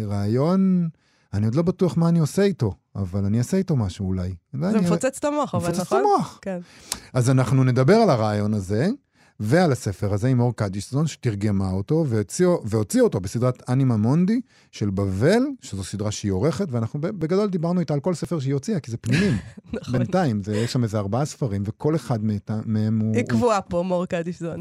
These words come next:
Speaker 1: נכון.
Speaker 2: זהו.
Speaker 1: זה
Speaker 2: קיבלה קביעות.
Speaker 1: נפלא. אז אנחנו נדבר איתה במסגרת הקביעות שלה, ונדבר גם עם אלעד ברנועי שלנו, בפינתו אלעד אינטרנשיונל, שבה הוא מספר לנו על הספרים שטרם קראנו, כי הם טרם תורגמו לעברית.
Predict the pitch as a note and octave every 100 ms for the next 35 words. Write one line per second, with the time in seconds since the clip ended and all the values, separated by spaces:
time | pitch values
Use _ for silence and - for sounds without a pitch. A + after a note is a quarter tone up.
0 | - - B3+ F3+ E3+ E3 G#2+ G2+ G#2 G#2+
1 | A2 A2 A2+ A2+ G3+ G3+ - F#3+ E3 E3+
2 | F3+ _ - - _ - G2 G2 - G2
3 | F#2 G2 F#2+ F3+ F#3+ F#3+ C3 F#2+ F2+ G2
4 | - G#2 G2+ - F2+ A2 C3+ F3 G#3+ D4
5 | - _ _ _ _ _ _ - G2+ G#2+
6 | G#2 F#2 A2 B2+ D3 E3 G#3 A3 A#3+ A#3+
7 | F#3+ E3 C#3+ A2+ G#2 G#2 A2+ A2 B2+ C3+
8 | B2+ B2 C3+ C#3+ C#3 C#3+ C3 D3+ D#3+ E3
9 | B2+ A#2+ - - - _ - G#2 F#2+ B2
10 | B2 G#2+ G#2+ A#2 A#2+ G#2+ F#2+ A2 A2+ G2+
11 | A#2 A2 G#2 F#2+ A2+ C3 G#2+ G2 F#2+ A2
12 | - F#2+ G2+ G#2+ - _ _ - G#2+ G#2+
13 | G2+ G2 G#2+ A2 C#3+ G#3 -